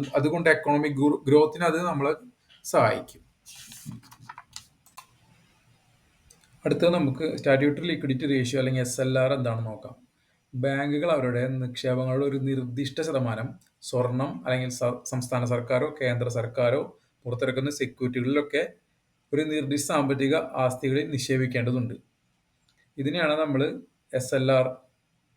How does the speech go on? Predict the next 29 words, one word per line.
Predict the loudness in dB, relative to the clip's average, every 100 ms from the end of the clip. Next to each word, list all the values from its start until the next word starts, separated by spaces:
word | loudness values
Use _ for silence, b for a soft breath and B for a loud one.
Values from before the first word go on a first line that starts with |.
| -6
എന്ന് | 0
പറയുന്നത്. | 2 4 2
ഈ |
ശതമാനത്തിനെയാണ് | 0 0 0 -2 -2 -2 -2
എസ് | -2
എൽ | 2
ആർ | 2
എന്ന് | 2 -2
വിളിക്കുന്നത്. | -4 -4 -6 -12 -16 _ _ -2
നിലവിൽ | 2 4 4
എസ് | 2 2
എൽ | 2
ആർ | 4 2 -2 -10 _ _ -4
എയ്റ്റീൻ | -2 -2 -2 -4 -2
പെർസെന്റേജ് | -2 0 0 0
ആണ്, | 0
പതിനെട്ട് | 0 0 0
ശതമാനം | -2 -2 -2 -2
ആണ്. | -4 -10 _ _ _ _
ആർ | 0 2
ബി | 4
ഐക്ക് | 2 0
വേണമെങ്കിൽ | 0 0 -2 -4
ഇത് | -6 -6 -6 -8
ഒരു | -6 -4
നാൽപത് | -4 -4 -4 -4 -6
ശതമാനം | -2 0 0 0
വരെ | 0
കൂട്ടാനുള്ള | 0 -2 0 0 0